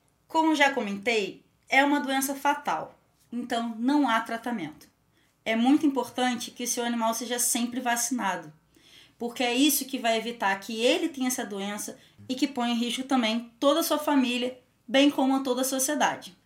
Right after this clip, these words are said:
Você já ouviu falar que gatos não pegam leptospirose? Não é bem assim.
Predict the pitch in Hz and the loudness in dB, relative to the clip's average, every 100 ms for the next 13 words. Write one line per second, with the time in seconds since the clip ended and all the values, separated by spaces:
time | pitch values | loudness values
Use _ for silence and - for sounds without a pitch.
0 | _ - 381 381 359 370 330 330 269 220 | _ -8 -4 -2 -2 -2 -4 2 4 6
1 | 220 240 240 214 214 226 240 226 226 233 | 6 4 2 0 4 4 4 -4 -2 -2
2 | 320 - 240 262 254 226 - 190 - 185 | -2 2 4 4 2 -2 -6 -10 -10 -4
3 | 190 214 170 156 160 - _ _ _ _ | 2 2 0 -4 -12 -18 _ _ _ _
4 | _ 294 320 320 302 330 392 - 196 156 | _ 2 6 6 6 2 2 -2 -4 -8